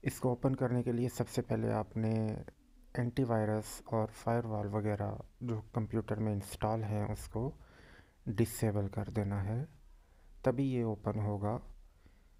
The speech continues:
क्योंकि ये मॉडिफाइड टूल है। तो इस तरह हमारा टूल ओपन हो जाएगा। यहाँ पर स्कैटर लोडिंग फाइल सेक्शन में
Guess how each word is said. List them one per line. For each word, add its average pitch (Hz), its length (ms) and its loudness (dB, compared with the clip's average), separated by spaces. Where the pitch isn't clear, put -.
क्योंकि 123 240 0
ये 113 340 0
मॉडिफाइड 104 560 0
टूल 101 200 0
है। 98 320 -4
तो 135 60 4
इस - 160 0
तरह 147 140 6
हमारा 117 320 4
टूल 120 400 2
ओपन 117 260 2
हो 104 200 0
जाएगा। 104 540 0
यहाँ 131 320 4
पर 143 120 2
स्कैटर - 580 0
लोडिंग 117 380 2
फाइल 110 420 0
सेक्शन - 580 -2
में 101 340 0